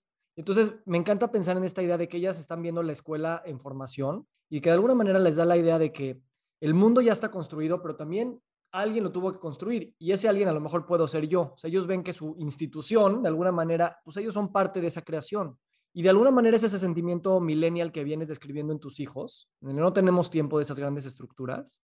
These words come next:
y de que de alguna manera yo sí estoy percibiendo esta idea de que hay gente de otras generaciones que dicen, "Les voy a hacer un poquito caso ahí, me voy a aventar", porque también todos estamos viviendo adentro del closet. Los que abuchamos, estamos abuchando también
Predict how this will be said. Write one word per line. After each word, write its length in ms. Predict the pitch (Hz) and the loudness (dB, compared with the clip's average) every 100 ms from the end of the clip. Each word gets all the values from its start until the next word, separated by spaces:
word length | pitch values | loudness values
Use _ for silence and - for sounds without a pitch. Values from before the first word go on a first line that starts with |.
| _ _ | _ _
y 120 | 170 | 2
de 100 | 165 | 2
que 400 | 175 185 190 - | 6 4 4 -2
de 100 | - | 0
alguna 220 | 175 233 277 | 2 4 6
manera 280 | 247 233 | 6 6
yo 180 | 220 226 | 6 4
sí 100 | 220 | 4
estoy 200 | 226 226 | -2 -4
percibiendo 440 | 226 208 185 185 196 | -2 -2 0 -2 -2
esta 180 | 190 | -4
idea 200 | 170 165 | -2 0
de 120 | 175 170 | -2 -4
que 120 | 165 | -4
hay 300 | 170 196 220 _ _ _ | -2 -4 -6 _ _ _
gente 300 | - 185 196 | -8 -6 -2
de 100 | 175 | 0
otras 220 | 180 175 | 0 -2
generaciones 500 | 170 156 151 165 170 | -4 -8 -8 -8 -8
que 80 | 165 | -6
dicen, 420 | 165 170 180 170 - _ _ | -6 -2 -4 -4 -12 _ _
"Les 180 | 147 147 | -8 -2
voy 160 | 170 | 0
a 20 | 226 | 0
hacer 140 | 208 | 0
un 100 | 214 | -2
poquito 320 | 180 165 190 | -6 -10 -10
caso 220 | 190 165 | -6 -4
ahí, 200 | 175 180 | -2 -2
me 120 | 196 156 | -4 -2
voy 180 | 202 | 4
a 40 | 240 | 4
aventar", 420 | 220 175 208 196 | 2 -2 -4 -6
porque 200 | 165 170 | -8 -14
también 560 | 165 160 185 220 269 - _ | -10 -4 0 0 -2 -10 _
todos 420 | - 226 226 220 180 | 0 2 4 4 2
estamos 340 | 160 190 190 | -2 -2 -2
viviendo 240 | 165 170 | -2 -2
adentro 260 | 165 160 165 | -4 -4 -6
del 140 | 147 | -10
closet. 320 | 127 175 156 - | -6 -6 -6 -10
Los 160 | 156 - | -10 -4
que 80 | 165 | -4
abuchamos, 720 | 151 147 196 202 208 254 - | -2 -4 -2 -2 -2 -4 -8
estamos 400 | - - 214 277 | -20 -10 -8 -6
abuchando 540 | 247 170 156 180 185 202 | -4 -4 -4 -4 -4 -6
también 480 | 165 151 165 233 | -4 -2 -2 -2